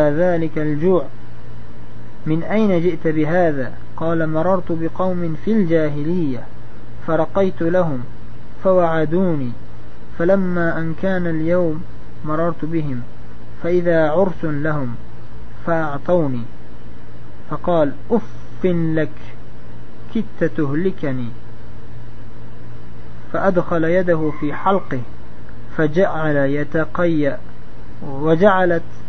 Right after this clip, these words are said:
لا تخرج. فقيل له: إن هذه لا تخرج إلا بالماء. فدعا بعس من ماء فجعل يشرب ويتقيأ حتى رمى بها. فقيل له:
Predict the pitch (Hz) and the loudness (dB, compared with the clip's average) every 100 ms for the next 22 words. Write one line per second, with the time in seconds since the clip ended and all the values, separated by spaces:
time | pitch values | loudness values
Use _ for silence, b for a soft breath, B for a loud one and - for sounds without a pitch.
0 | - - 139 139 160 190 196 156 156 135 | -2 -2 0 2 4 4 2 0 -2 -2
1 | 113 - - - - - - - - 160 | -2 -2 -2 -2 -2 -2 -4 -4 -2 -2
2 | - 196 175 175 156 160 175 180 170 165 | 0 0 0 0 0 0 0 0 0 0
3 | 180 170 160 160 156 139 - 143 139 151 | 0 0 -2 -2 -2 -2 -2 -2 0 0
4 | 156 202 - 165 151 151 156 151 143 139 | 0 0 0 -2 0 0 0 -2 -2 -2
5 | 139 165 185 - - - - - - - | 0 0 0 -2 -4 -4 -2 -2 -4 -4
6 | - - - - - 156 151 175 170 165 | -4 -4 -4 -2 0 0 2 2 2 2
7 | 156 156 156 185 - - - - 175 160 | 2 0 0 0 -2 -2 -2 -2 -2 0
8 | 151 151 147 165 170 139 123 - - - | 0 0 0 0 0 -2 -2 -2 -2 -2
9 | - 156 147 180 170 160 151 160 180 - | -2 -2 0 2 2 2 2 2 0 -2
10 | 160 135 135 143 160 160 180 190 185 151 | -2 -2 0 0 0 -2 0 0 0 0
11 | 127 123 117 185 - - 170 156 151 175 | -2 -2 -2 -2 -2 0 2 2 2 0
12 | 156 143 139 139 127 - - 156 - 180 | 0 0 0 -2 -2 -2 -4 -2 -2 0
13 | 160 165 175 156 147 | 0 0 0 0 0